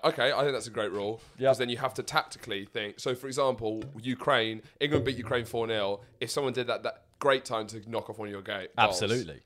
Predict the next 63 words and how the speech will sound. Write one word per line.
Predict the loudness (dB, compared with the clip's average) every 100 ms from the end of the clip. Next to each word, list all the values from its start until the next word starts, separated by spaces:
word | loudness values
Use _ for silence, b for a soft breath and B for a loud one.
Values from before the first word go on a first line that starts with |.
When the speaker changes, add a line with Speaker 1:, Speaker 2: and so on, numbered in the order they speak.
| _ _ -2
Speaker 1:
But | -2 -2
you've | -8 2
gotta, | 4 4 0 B _
if | -4 -4
you | -6 -6
scored | -2 4 4 2
two | 0 4 4 2 -4
and | -6 -6
you're |
like, | -6 -6
"I |
don't | -4 -2
know |
if | -4
this | -6
is | -4
enough," | -2 0 -2 -6
Speaker 2:
You | 0
Speaker 1:
and | 4
Speaker 2:
win | 6
Speaker 1:
then | 8
Speaker 2:
it. |
Speaker 1:
you | 6
don't | 6
score | 4 6 6
any | 4
more, | 4 6 6 4 0 b
then | 2 4
we | 2
play | 0 4
Denmark, | 4 4 2 0 -2 -6
ninety-minute | -8 0 0 0 -4 -4 -4
winner. | -2 -2 0 2
Speaker 2:
You're |
winning | 4 4 4
one | 4
nil. | 4 2
You | 2
might | 2 2
wanna | 0
get | 0 0
the |
orange | 0 0 2
card | 4 4
out | 4
the | 4
way. | 4
Speaker 1:
Exactly. | 4 0 -4 2 4
Speaker 2:
And | 4
then | 2
Speaker 1:
You |
Speaker 2:
suddenly | 4 4 2
you | -2 -2
lose | -2 -4
two | -4
one. | -2 -4 -6
Speaker 1:
Yeah, | -4 -4 2
Speaker 2:
No, | 4
Speaker 1:
so | 6 6
Speaker 2:
one | 6 4
one, | 0 2
one | 0 0
nil. | -2